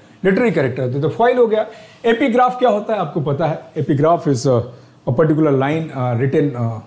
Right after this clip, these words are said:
one at the beginning of some book or some poem, ठीक है?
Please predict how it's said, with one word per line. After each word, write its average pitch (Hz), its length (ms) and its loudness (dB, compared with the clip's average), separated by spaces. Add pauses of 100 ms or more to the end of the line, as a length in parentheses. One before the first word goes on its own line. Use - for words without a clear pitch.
(200)
one 156 140 0 (640)
at 143 40 2
the 139 120 2
beginning 151 380 0
of - 20 -10 (100)
some 127 180 0
book - 300 -2
or 131 160 -4
some 127 200 -4
poem, 196 240 2 (1000)
ठीक 220 180 0
है? - 240 -6